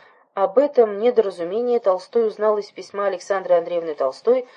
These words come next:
от шестнадцатого марта. Второе. Вероятно, Толстой читал Урусову своё философское сочинение, не полностью до нас дошедшее. Часть его под названием «О значении христианской религии»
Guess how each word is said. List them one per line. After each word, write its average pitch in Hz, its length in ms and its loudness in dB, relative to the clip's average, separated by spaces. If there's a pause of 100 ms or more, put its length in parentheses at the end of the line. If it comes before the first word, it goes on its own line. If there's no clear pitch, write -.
(140)
от - 120 -2
шестнадцатого 190 800 -4
марта. 143 600 -6 (480)
Второе. 170 580 0 (360)
Вероятно, 285 500 4
Толстой 247 460 0
читал 226 400 2
Урусову 196 560 -6
своё 220 300 2
философское 247 600 0
сочинение, 214 680 -6 (200)
не 269 140 -6
полностью 226 720 2
до 175 140 0
нас 160 260 -4
дошедшее. 180 720 0 (540)
Часть 285 380 4
его 180 200 -2
под 185 180 -4
названием 202 880 0
«О 175 80 -6
значении 202 460 -8
христианской 180 720 -8
религии» 233 460 0